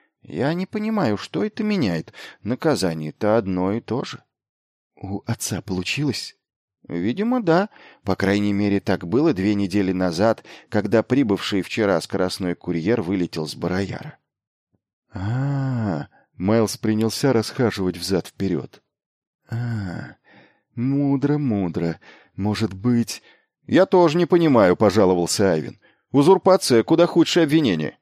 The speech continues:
«Но так уж случилось, что в нем я не виноват. Более того, это обвинение в намерениях. Все, что мне нужно для его опровержения,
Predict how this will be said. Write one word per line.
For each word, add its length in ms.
«Но 300
так 200
уж 140
случилось, 460
что 200
в 60
нем 180
я 140
не 100
виноват. 480
Более 400
того, 320
это 220
обвинение 800
в 80
намерениях. 760
Все, 220
что 160
мне 140
нужно 300
для 140
его 220
опровержения, 800